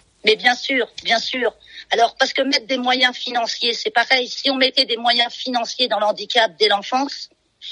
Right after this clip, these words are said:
on aurait certainement moins d'adultes handicapés avec des pensions de cotorep. Donc, je pense que l'État n'a pas compris le, le, le, le principal sujet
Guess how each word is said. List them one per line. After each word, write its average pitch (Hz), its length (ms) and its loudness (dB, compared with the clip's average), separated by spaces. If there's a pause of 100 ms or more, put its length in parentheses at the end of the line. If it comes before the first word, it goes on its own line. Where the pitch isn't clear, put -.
(120)
on 233 160 0
aurait 233 220 4
certainement 254 840 0
moins 240 380 0
d'adultes 226 440 0
handicapés 214 600 0
avec 196 200 2
des 196 120 0
pensions 208 320 -2
de 190 60 -8
cotorep. 180 500 0 (460)
Donc, 226 160 0
je 277 120 2
pense 294 300 -2
que - 80 0
l'État 247 400 2 (540)
n'a 202 140 2
pas 277 200 2
compris 262 560 -4 (480)
le, 208 180 4
le, 208 220 2
le, 202 160 2
le 202 160 0
principal 247 640 -2
sujet 262 720 0